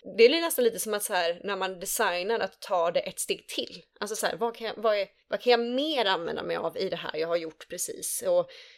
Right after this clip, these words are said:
hur kan jag inspireras av fasaden jag har gjort och göra en möbel? Alltså,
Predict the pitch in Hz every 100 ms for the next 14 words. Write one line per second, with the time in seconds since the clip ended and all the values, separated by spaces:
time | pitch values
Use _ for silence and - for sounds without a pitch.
0 | _ 233 226 226 226 - 214 208 190 185
1 | - 180 175 170 165 165 175 _ _ _
2 | _ - 247 - 196 180 190 190 190 170
3 | 160 - 190 180 190 190 185 - - 170
4 | - 262